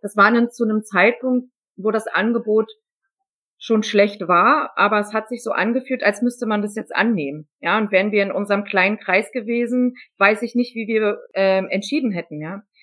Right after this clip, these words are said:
Wir sind dann zurück zu den Teamdelegierten, die im Hörsaal nebenan saßen und haben uns mit ihnen beraten. Die haben sich mit ihren Kolleginnen beraten von ihren Stationen und Bereichen. Und das Ergebnis war,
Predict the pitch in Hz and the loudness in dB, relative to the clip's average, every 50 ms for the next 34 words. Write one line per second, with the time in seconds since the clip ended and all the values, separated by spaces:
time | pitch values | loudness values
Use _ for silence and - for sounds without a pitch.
0 | - - _ _ 190 190 190 190 208 202 233 226 233 - 226 190 247 262 254 - | -20 -20 _ _ -6 -6 -4 -2 -2 0 0 -2 -2 -4 -2 -2 -2 -2 -2 -8
1 | 233 202 214 214 208 - 269 285 302 285 277 240 269 220 262 262 277 269 262 240 | -6 -4 -4 -4 -2 -2 -2 -2 -2 -2 -2 -2 -4 -2 -2 -2 0 0 -2 -2
2 | 226 220 214 220 226 214 220 247 240 233 226 220 214 208 196 202 - - 208 247 | -2 -2 -2 -2 0 0 0 0 0 0 0 0 0 -2 -2 -2 -2 -2 0 0
3 | 262 220 226 226 240 254 - 254 233 220 208 208 208 202 196 214 220 220 - 220 | 0 0 0 0 0 0 -2 -4 -4 -2 -4 -4 -4 -4 -4 -4 -4 -6 -6 -8
4 | 208 214 - 208 214 208 190 180 190 175 185 226 262 - 269 240 202 208 214 208 | -8 -6 -4 -2 -2 0 -2 0 4 4 4 4 4 2 0 -2 0 -2 -2 -2
5 | 208 214 208 220 - 220 202 - - 202 202 208 208 202 - _ - - _ _ | -2 -4 -4 -4 -6 -6 -6 -4 -6 -4 -4 -4 -4 -6 -10 _ -20 -20 _ _
6 | _ _ 226 202 208 240 247 285 269 262 254 247 240 208 214 220 233 254 247 - | _ _ 4 4 4 6 6 4 4 4 4 2 2 2 4 4 4 4 4 0
7 | 254 247 240 240 247 277 214 208 - - 208 214 - - 208 202 - 220 214 220 | -2 -2 0 -2 -2 -4 -6 -6 -6 -4 -6 -6 -4 -4 -6 -6 -4 -6 -6 -6
8 | 220 214 - 180 - 165 175 220 - - 285 247 220 214 220 208 - 226 190 - | -6 -8 -8 -2 2 4 4 4 2 -2 -6 -6 -4 -6 -8 -10 -10 -10 -6 -6
9 | 208 220 - 262 254 - 233 226 233 240 | -6 -6 -6 -6 -6 2 4 4 4 4